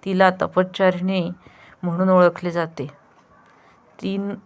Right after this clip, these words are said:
हजार वर्षे गळून पडलेली वेलीची पाने खाल्ल्याने आणि नंतर कित्येक हजार वर्षे निर्जल आणि अन्नहीन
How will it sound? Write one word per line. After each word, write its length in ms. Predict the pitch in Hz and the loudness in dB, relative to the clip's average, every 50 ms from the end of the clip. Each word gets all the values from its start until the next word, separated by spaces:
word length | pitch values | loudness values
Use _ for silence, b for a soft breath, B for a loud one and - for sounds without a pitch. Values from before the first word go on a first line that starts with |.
| - | -6
हजार 320 | 190 185 180 190 190 180 180 | -4 -2 2 4 4 4 4
वर्षे 420 | 175 185 185 180 - - 202 190 | 4 2 2 2 0 -4 -2 -2
गळून 360 | 175 185 185 180 185 185 185 | 2 2 4 4 4 2 2
पडलेली 500 | 185 185 185 185 190 190 180 175 175 185 | 2 2 0 2 2 0 0 0 0 -2
वेलीची 460 | 180 190 185 175 165 180 175 - 190 | 0 0 0 0 0 -2 -6 -6 -8
पाने 340 | 185 185 - 180 175 175 180 180 | -6 0 0 0 0 0 -2 -2
खाल्ल्याने 560 | - 196 190 180 175 175 170 180 180 160 160 165 - B B B B B B B B | -2 -2 0 2 2 2 2 0 -2 -4 -6 -8 -12 B B B B B B B B
आणि 260 | - 180 185 190 196 | 0 2 2 2 2
नंतर 460 | 185 185 185 185 185 - 190 185 185 185 | 2 0 0 0 2 4 4 4 4 2
कित्येक 480 | - 185 185 - - - 175 185 185 190 | -2 -6 -6 -6 -2 0 0 0 0 0
हजार 280 | 190 170 175 180 180 180 | -2 0 2 2 0 0
वर्षे 500 | 180 185 175 160 - - 196 185 175 175 | 0 -2 -2 -2 -4 -2 0 0 0 0
निर्जल 540 | 175 180 180 170 175 170 170 185 185 180 | 0 -2 -2 -2 -4 -2 0 2 4 4
आणि 300 | 180 180 180 185 185 180 - - | 4 2 2 0 0 -2 -2 -2
अन्नहीन 840 | 185 185 180 175 180 180 185 190 190 190 180 185 190 185 185 180 | 0 0 0 0 0 0 0 0 0 0 -2 -4 -4 -4 -4 -4